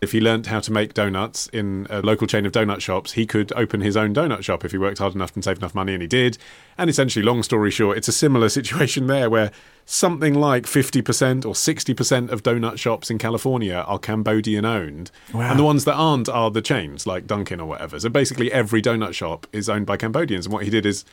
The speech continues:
Speaker 1: took the money from his shop and then brought more Cambodians over to open their own.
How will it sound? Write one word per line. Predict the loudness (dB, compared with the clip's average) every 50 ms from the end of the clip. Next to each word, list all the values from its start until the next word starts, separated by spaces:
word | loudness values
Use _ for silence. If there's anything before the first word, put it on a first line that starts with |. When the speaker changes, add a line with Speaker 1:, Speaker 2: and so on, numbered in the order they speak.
| -20 -20 _ _ _ _ -6
Speaker 1:
took | -4 -4 0
the | 0 0
money | 2 2 2
from | 0 0 0
his | 0 0 2
shop | 2 2 2 0 0 -4
and | -4 -2 -2 0
then | 0 0 0
brought | 2 2 2 2 0 0 0
more | 0 2 2
Cambodians | 0 0 0 0 0 0 2 0 0 2 2
over | 2 2 2 0
to | -2 0 0
open | 0 0 0 -2 -4 -2
their | 0 0 0 0
own. | 0 0 -2 -4 -8 -12 -16